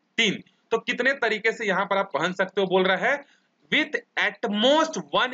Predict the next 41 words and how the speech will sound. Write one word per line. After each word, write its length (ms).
in 160
each 220
finger, 260
एक 260
finger 260
में 120
कम 140
से 100
कम 140
कितने 260
आने 140
चाहिए, 300
एक 180
जो 100
है 100
होने 260
चाहिए। 180
तो 60
देखो 280
यहाँ 200
पर 140
आपको 240
arrangement 560
करने 260
हैं, 140
देखो 260
तो 60
the 160
total 420
number 280
of 260
ways 240
is 200
sum 260
as 140
the 140
number 320
of 200
arrangement 480
of 120
four 140